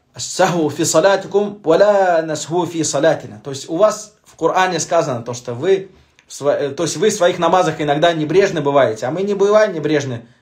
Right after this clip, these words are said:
в своих намазах. То есть имеется в виду, э, вы о чём-то можете подумать в молитвах, в своих намазах, а мы в своих молитвах ни о чём не думаем. Тогда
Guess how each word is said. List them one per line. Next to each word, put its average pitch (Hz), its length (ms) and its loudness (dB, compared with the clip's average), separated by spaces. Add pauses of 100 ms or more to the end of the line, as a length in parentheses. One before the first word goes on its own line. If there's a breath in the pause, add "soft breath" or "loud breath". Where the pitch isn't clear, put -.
в - 80 -18
своих 131 260 -2
намазах. 120 360 -4 (340)
То - 60 -14
есть 117 140 -10
имеется 143 380 -6
в - 20 -6
виду, 143 300 0 (640 loud breath)
э, 104 280 -16
вы 123 160 -2
о 123 120 2
чём-то 131 280 -6
можете 139 300 -4
подумать 139 500 0
в 120 60 -12
молитвах, 131 520 -4
в - 20 -18
своих 131 240 -2
намазах, 127 400 -2
а 117 60 -6
мы 151 100 -6
в - 20 -6
своих 135 220 -2
молитвах 131 320 -4
ни 135 60 -2
о 131 40 -4
чём 147 200 -2
не 139 80 -4
думаем. 147 440 -2 (440 loud breath)
Тогда 135 480 0